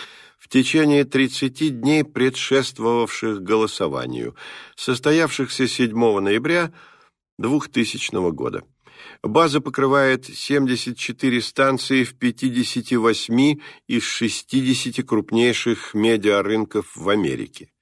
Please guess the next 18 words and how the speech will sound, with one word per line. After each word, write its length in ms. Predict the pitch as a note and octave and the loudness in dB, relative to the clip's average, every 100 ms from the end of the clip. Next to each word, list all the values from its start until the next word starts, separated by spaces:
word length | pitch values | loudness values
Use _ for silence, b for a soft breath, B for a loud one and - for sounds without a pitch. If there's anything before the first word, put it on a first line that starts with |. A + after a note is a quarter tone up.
| _ _ B B B B B | _ _ B B B B B
В 80 | - | -2
частности, 560 | - F3+ D#3+ F3 E3+ | 2 2 2 -2 2
она 340 | F#3 D3+ D3 D#3+ | 2 4 2 0
содержит 640 | D3+ G#2+ B2 A#2 A#2+ - | 0 0 2 0 -2 -4
посекундные 960 | A#2 - B2 - C#3+ B2 F2+ A2 A2 G#2 | -6 -4 -6 0 2 2 2 2 4 2
данные 600 | F2 A#2+ A#2+ A2+ A#2 A2 | 2 2 2 2 2 2
о 40 | |
том, 260 | G#2 C#3+ C#3 | 2 2 0
сколько 440 | - D3 C3 B2+ | 0 0 0 0
времени 380 | A#2 B2+ B2 A#2 | 2 2 2 2
провели 500 | G2+ G#2+ A2 A2+ A2+ | 0 0 2 2 2
на 180 | A2+ A2 | 2 0
экране 460 | G#2 A#2 A#2 A#2 A2 | 0 0 0 2 0
основные 520 | - G#2+ G#2+ A2 G#2 | 0 -2 2 2 2
кандидаты 840 | - G#2 G#2 G2+ G2+ F#2 G2 F#2+ B B B | 0 0 2 2 2 2 -2 -2 B B B
Буш 480 | D#2+ C#2+ C#3 C#3+ - - | -8 0 0 0 -6 -6
и 280 | G#2+ A2 - - | -4 -2 -6 -14
Гор. 520 | C#2 F#2 D#2+ C#2+ | -6 0 0 -2